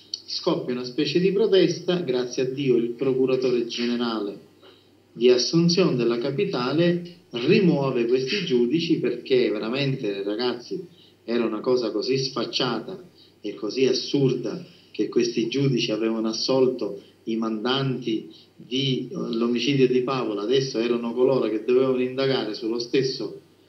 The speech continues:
personaggio che avevano assolto, quindi il magistrato capo della procura di Asunción li rimuove e mette in nomina altri due magistrati giovani,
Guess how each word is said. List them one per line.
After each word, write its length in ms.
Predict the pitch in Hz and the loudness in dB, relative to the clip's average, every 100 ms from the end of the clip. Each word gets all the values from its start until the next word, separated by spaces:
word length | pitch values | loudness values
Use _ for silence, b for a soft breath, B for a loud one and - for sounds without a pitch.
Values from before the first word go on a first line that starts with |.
| b _ | b _
personaggio 680 | - - - 135 139 123 113 | -4 -4 -2 -2 0 0 0
che 80 | 117 | 0
avevano 280 | 139 156 185 | 0 0 0
assolto, 580 | - - 127 147 - 110 | 0 -2 -2 -2 -4 -4
quindi 460 | 123 123 113 117 | -4 -4 0 2
il 160 | 151 117 | 2 0
magistrato 840 | 110 110 120 123 - 127 107 107 | -4 -4 -4 -6 -4 -4 -4 -8
capo 640 | - 123 110 107 160 185 175 | -4 -4 -4 -4 -2 -2 -2
della 240 | 113 107 | -6 -6
procura 560 | 104 110 110 131 117 104 | -6 -8 -8 -6 -4 -4
di 200 | 98 104 | -6 -8
Asunción 680 | 110 - 190 165 110 123 113 - b b b - | -8 -4 -2 0 -2 -4 -6 -12 b b b -8
li 340 | 123 156 185 175 | 2 6 8 8
rimuove 760 | 196 170 147 147 147 180 175 | 6 -2 0 0 2 4 2
e 120 | 190 190 | 0 -2
mette 380 | 131 123 - 190 | -2 -4 2 4
in 80 | 180 | 4
nomina 400 | 120 139 175 131 | 0 0 0 -2
altri 260 | 135 180 | -2 -2
due 160 | 170 120 | 2 0
magistrati 840 | 127 185 151 - - 107 110 175 | 0 -2 -4 -6 -6 -6 0 0
giovani, 560 | 127 110 117 120 104 | 2 0 0 -4 -6